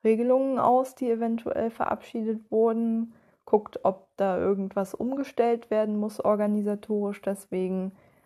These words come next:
ansonsten versucht man halt,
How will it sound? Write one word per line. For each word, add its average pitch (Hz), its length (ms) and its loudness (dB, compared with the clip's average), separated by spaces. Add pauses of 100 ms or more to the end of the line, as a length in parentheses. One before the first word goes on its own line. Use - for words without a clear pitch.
(540)
ansonsten 185 560 0
versucht 202 420 -6
man 196 240 0
halt, 190 420 -2